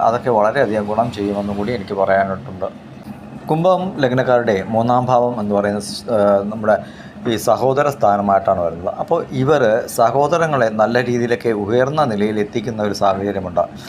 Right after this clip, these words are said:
അവർ നല്ല ഉയർന്ന നിലയിലായിക്കഴിഞ്ഞാൽ അവ-, അവരെ കൊണ്ട് എന്തെങ്കിലുമൊക്കെ ഉപകാരങ്ങളൊക്കെ ഉണ്ടാവും എന്ന ഒരു ചിന്തയും കൂടി ഇവർക്കുണ്ടാവും. പക്ഷേ പത്ത് പൈസയുടെ ഉപകാരം ഇവർക്കുണ്ടാകില്ല എന്നുള്ളതാണ് സത്യം. എന്തെങ്കിലും ഒരു കാര്യത്തിന് ഈ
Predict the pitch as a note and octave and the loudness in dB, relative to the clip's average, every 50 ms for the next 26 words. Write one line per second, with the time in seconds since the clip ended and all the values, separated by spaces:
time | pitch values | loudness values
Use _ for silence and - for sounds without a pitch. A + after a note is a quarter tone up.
0 | - - - - - - - C#3+ C#3+ D#3+ F3 E3+ D#3+ C#3+ C#3 C#3+ D3 C3+ B2+ B2+ | -16 -16 -16 -18 -18 -2 0 2 2 4 2 2 2 2 2 2 2 2 2 2
1 | C3 C#3 D3+ D#3+ D3 B2+ A2 A2 A2+ A#2 A2+ G#2+ G2+ G#2 A2+ G#2 A2+ A2 G#2+ A2 | 2 2 2 0 0 2 2 2 2 4 4 4 4 4 2 0 -2 -2 2 2
2 | G#2+ G#2 G#2 F#2+ D#2+ - - - - - - - - - C3 C3 C3+ C#3 C3+ B2 | 2 2 2 0 -2 -4 -10 -16 -18 -18 -18 -6 2 4 6 6 6 6 4 4
3 | A#2 A#2+ C#3 D3+ D#3+ D#3 E3 D3 C3 C#3 C#3+ C#3 B2 A2 G#2 A2+ A2+ A#2+ A#2+ A#2 | 4 4 2 0 2 2 0 0 2 0 0 0 0 -2 -2 -2 0 -2 0 0
4 | A#2 G#2+ B2+ A#2+ A2 G#2 G#2 G#2+ G#2 A2+ A#2 A#2 A#2 A2+ A#2+ B2 A#2+ B2+ A#2 A2 | 0 0 0 0 2 2 2 2 4 4 4 4 2 2 0 0 0 0 -2 -2
5 | A2 A2+ A#2+ B2 C3 C#3 C#3+ - B2+ A2+ G#2+ A2 A2 A2 G#2 - A2 G#2+ G#2 A2 | 0 2 2 2 2 0 -4 -6 -8 -4 -2 -2 -2 -2 -4 -6 -8 -4 -2 0
6 | A2 A2 G#2 G#2 G#2 G#2 - A2 G2+ G2+ G2+ - G2+ F#2+ G2 F#2+ G2 G2 G2 - | 0 0 -2 -2 -2 -2 -4 -2 -2 -2 -2 -2 -2 2 4 4 4 2 2 -2
7 | G#2+ - - - A#2+ G#2+ A2+ - - - - - - - - C3 B2 - - E3 | -2 -2 0 0 0 0 0 -2 -8 -14 -18 -18 -16 -2 0 0 0 2 2 2
8 | D#3+ C#3+ C3 C#3+ C#3+ B2 B2 A#2+ A2 A#2 B2 C#3 D3 D3 D3+ D3+ C#3+ A#2 A2+ A#2 | 2 2 2 2 2 2 2 2 4 4 4 4 4 2 2 0 0 0 0 0
9 | A2+ A#2 A2 G#2+ A2 A#2 A#2 A#2 A2 A2+ A2 A#2 A#2+ - A2 G2+ G2+ G2 G2+ G2+ | 0 -2 -2 2 2 2 2 2 0 0 2 2 2 2 0 -2 0 2 4 4
10 | G#2 G#2 G2+ F2+ F#2+ F2+ - - F#2+ F#2+ - - - - - - - - - - | 4 2 2 -2 -4 -4 -2 -4 -4 -4 -6 -10 -14 -16 -16 -16 -18 -18 -18 -18
11 | - - - - - - - - - - - - - - C#3+ D3 D3+ D#3 E3 D#3 | -20 -18 -18 -18 -18 -18 -18 -18 -18 -18 -18 -16 -6 -4 -2 0 2 0 2 2
12 | E3+ F3+ F3+ F3 F#3+ F3+ D3+ D3 C3+ B2 A#2+ B2 A#2+ D3 B2 A2+ G#2+ G#2+ - - | 2 2 2 2 0 0 2 4 4 4 4 2 0 0 0 0 -2 -2 -6 -6
13 | - C3 C3 | -2 0 0